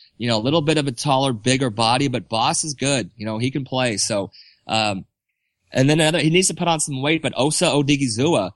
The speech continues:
was one of the guys who the D-line coach during the Semper Fi Bowl practices loved. And I had a chance to talk to him a lot. Really, really good dude. He coaches at Hamilton High School in Arizona. He's been there for seventeen years, and he's a former wrestling coach.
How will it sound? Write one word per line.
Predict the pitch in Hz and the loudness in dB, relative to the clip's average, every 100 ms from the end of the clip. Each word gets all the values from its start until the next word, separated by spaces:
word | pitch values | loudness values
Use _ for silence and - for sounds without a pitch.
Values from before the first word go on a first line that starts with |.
| _ _ _ - | _ _ _ -4
was | 120 131 123 | 2 2 2
one | 113 104 123 135 | -2 -4 -2 0
of | |
the | 131 | -2
guys | 107 120 120 120 117 | 0 2 2 -2 -4
who | - 135 | 0 0
the | 113 107 | 0 -6
D-line | 95 - 151 147 147 156 | -4 2 4 4 0 -2
coach | 147 117 101 - - _ _ _ _ _ - | -2 -2 -2 -6 -8 _ _ _ _ _ -8
during | 127 135 | -2 0
the | 120 | 0
Semper | - 135 | -2 -4
Fi | 123 123 120 | 0 0 2
Bowl | 120 113 | 0 -2
practices | - 120 120 - 101 | -2 -4 -2 -4 -4
loved. | 98 107 127 123 101 | -4 2 4 2 0
And | 104 110 | -4 -4
I | |
had | 127 131 | -2 -2
a | |
chance | 143 131 | -6 -4
to | |
talk | 135 131 | -4 -4
to | |
him | 123 131 | -4 -4
a | |
lot. | 107 107 120 120 - 98 _ _ | -4 0 0 0 -4 -20 _ _
Really, | 101 147 139 | -4 0 0
really | 131 131 | 0 0
good | 107 123 | 0 -2
dude. | 104 123 117 107 - - - _ | 0 0 0 -4 -20 -20 -20 _
He | 131 | -6
coaches | - 143 131 | -2 0 2
at | 113 | 0
Hamilton | 135 139 127 - 117 | 0 0 -4 -4 -4
High | 123 | -4
School | 117 123 | -4 -4
in | 120 | -4
Arizona. | 113 104 113 127 110 | -4 -4 -4 -2 -4
He's | 107 | -4
been | 127 | -4
there | 127 | -4
for | 110 | -2
seventeen | - 131 127 - 120 | -2 0 -2 -4 -2
years, | 117 135 113 | 0 0 0
and | |
he's | 120 110 | 0 -2
a | |
former | - 135 135 | -4 -2 0
wrestling | 117 135 - 135 104 | 2 4 2 0 -4
coach. | - 90 82 | -4 -4 -6